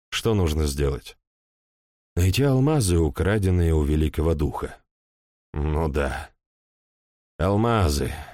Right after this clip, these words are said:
Сам бы мог догадаться. И, скорее всего, они прокляты.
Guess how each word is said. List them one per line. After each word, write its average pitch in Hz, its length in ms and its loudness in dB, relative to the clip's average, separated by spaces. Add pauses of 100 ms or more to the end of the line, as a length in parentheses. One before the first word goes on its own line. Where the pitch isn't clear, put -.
(520)
Сам 82 260 -2
бы 73 80 0
мог 73 220 0
догадаться. 73 580 -4 (880)
И, - 60 -4
скорее 151 380 0
всего, 123 420 0
они 151 160 2
прокляты. 143 580 -2